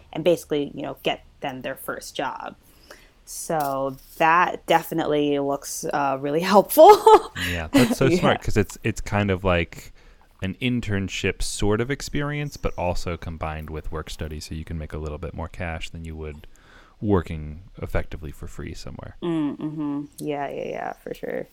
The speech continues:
Speaker 2: Did you think about, um, getting a, a more industry-focused, like, non-work study job or an internship or anything like that? Or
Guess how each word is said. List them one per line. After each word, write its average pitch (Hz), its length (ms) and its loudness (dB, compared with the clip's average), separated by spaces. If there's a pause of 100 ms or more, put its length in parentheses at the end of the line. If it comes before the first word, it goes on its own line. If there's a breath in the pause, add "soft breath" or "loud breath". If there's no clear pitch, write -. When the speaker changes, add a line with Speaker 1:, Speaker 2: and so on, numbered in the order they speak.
(140)
Speaker 2:
Did 120 220 2
you 131 120 0
think 135 300 0
about, 139 560 -2
um, 101 520 -4 (280)
getting 104 500 0
a, 92 320 -4 (120)
a 92 100 -8
more 95 440 -6
industry-focused, 120 960 -4
like, - 140 -6
non-work 123 440 0
study 165 300 -4
job 156 520 0
or 90 260 2
an 95 140 -2
internship 135 600 -2
or - 40 0
anything 104 280 -2
like 101 200 -4
that? 151 360 -2
Or 90 420 2